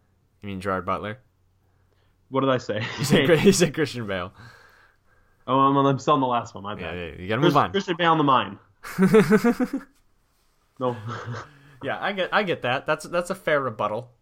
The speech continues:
Speaker 1: I, I,
Speaker 2: Uh-huh.
Speaker 1: you know, I, the Knicks a good teacher. I didn't think about that one. He's gonna be, yeah, you, he'll be good to cuddle with. He's like a big teddy bear.
Speaker 2: Yeah, he's furry.
Speaker 1: Yeah, he's,
Speaker 2: Not
Speaker 1: he's
Speaker 2: just
Speaker 1: very furry.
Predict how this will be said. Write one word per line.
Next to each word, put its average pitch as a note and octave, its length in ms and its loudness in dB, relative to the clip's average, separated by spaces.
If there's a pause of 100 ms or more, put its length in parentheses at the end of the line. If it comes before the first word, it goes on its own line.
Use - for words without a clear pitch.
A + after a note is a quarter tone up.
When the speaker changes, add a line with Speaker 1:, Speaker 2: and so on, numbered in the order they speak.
(260)
Speaker 1:
I, A2+ 80 -12
I, A#2 140 -10
Speaker 2:
Uh-huh. A#2 260 -4 (500)
Speaker 1:
you G#2 120 -14
know, G2+ 180 -10 (180)
I, A2 140 -6
the A#2 220 -14
Knicks A#2+ 240 -10
a A#2 60 -14
good G2+ 200 -12
teacher. G#2 260 -12
I F#2 60 -10
didn't G#2 140 -16
think G2+ 120 -14
about F#2 200 -12
that F#2+ 160 -8
one. E2+ 160 -14
He's G#2 160 -18
gonna B2 100 -12
be, A#2 80 -8
yeah, G#2 300 -4
you, B2 340 -12
he'll C3+ 140 -8
be E3 80 -8
good E3 160 -8
to D#3+ 80 -14
cuddle D3+ 260 0
with. F#2+ 160 -8
He's A#2 100 -14
like C#3+ 120 -6
a C#3 40 -4
big C3 200 -6
teddy C3 160 -4
bear. E2+ 240 -10 (380)
Speaker 2:
Yeah, A2+ 140 -10
he's A2 200 -10
furry. A#2+ 320 0 (420)
Speaker 1:
Yeah, G#2 80 -10
he's, F2+ 240 -12
Speaker 2:
Not B2+ 140 2
Speaker 1:
he's - 80 -4 (100)
Speaker 2:
just F#2+ 140 -20
Speaker 1:
very G2+ 340 -6
furry. F2 360 -10